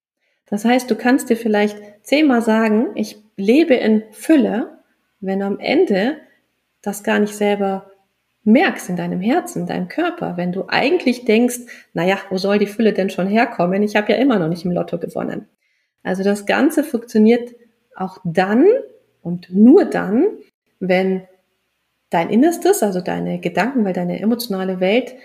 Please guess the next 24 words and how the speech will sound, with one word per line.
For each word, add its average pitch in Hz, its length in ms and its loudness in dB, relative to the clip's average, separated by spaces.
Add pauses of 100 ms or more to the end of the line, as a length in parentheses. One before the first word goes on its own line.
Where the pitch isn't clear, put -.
(140)
mit 190 260 -4
dem, 220 220 4
was 202 140 -2
du 190 100 -4
sagst, 180 320 -8
auch 180 80 -6
übereinstimmt. 175 880 -10 (960)
Und 196 420 -2 (500)
das 214 320 -2
kann 226 180 0
man 220 120 0
tatsächlich 208 720 -4 (360)
mit 196 180 -2
Hilfe 240 260 2
dieser 180 220 -2
Affirmation, 180 600 -2
mit 170 160 -6
Hilfe 202 320 -4
dieses 180 280 -4
Power 185 300 -6
Talks, - 420 -12 (360)
ähm, 175 300 -6
ganz 196 240 -4
entscheidend 180 720 -6